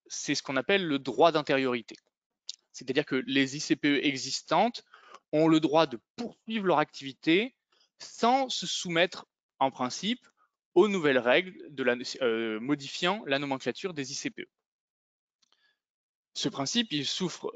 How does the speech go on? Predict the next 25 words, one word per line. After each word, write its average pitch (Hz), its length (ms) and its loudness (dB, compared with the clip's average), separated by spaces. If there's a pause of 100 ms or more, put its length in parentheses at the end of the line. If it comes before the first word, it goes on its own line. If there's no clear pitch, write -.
euh, 104 480 0
d'une 107 200 -12
première 127 400 0
limite, 117 500 -4 (520)
qui 185 160 2
est 190 320 0
que, - 140 0
euh, 117 300 -2
le 131 260 0
ministre, 139 640 -4
euh, 110 200 0
chargé 123 420 0
de 110 120 -2
l'environnement 110 960 0 (420)
peut 294 160 6
prescrire 123 640 -2 (260)
par 135 180 2
arrêté 139 440 0 (920)
des 180 180 2
mesures 196 360 0
pour 147 240 -2
réduire 226 580 2
les 143 160 0
risques 147 360 -2
d'atteinte 175 580 0